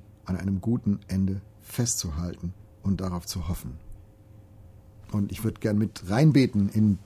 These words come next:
diesen Umweg, in dem du gerade bist und dir diesen Mut sozusagen zubeten. Und wenn du magst, dann,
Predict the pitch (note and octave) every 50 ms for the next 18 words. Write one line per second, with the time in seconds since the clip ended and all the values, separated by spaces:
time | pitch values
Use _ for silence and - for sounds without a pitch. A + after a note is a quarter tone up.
0 | - A#2 A#2 G2+ G#2 A2+ C3 D3+ D#3+ A#2+ A#2 G#2+ F2+ G#2 G#2 G#2 G#2+ A2 A#2 A2
1 | A2 F2+ G2 G2 G#2+ A2 A2+ G#2 G2+ D3 D3+ - - - F#2 F#2 F#2 - G#2+ G#2
2 | G2 - - - - - - - G#2 G2 G#2+ G#2+ B2+ C#3 C#3 - - A2+ F#2 G#2+
3 | A2 G#2 G2+ - - - - E3+ E3 C#3+ - B2+ A#2+ B2 - - A2 G2+ G2+ G2
4 | - G#2 G#2+ G#2+ G#2 G2+ G#2+ A2+ A#2+ A#2 - - G#2 G#2+ F#2+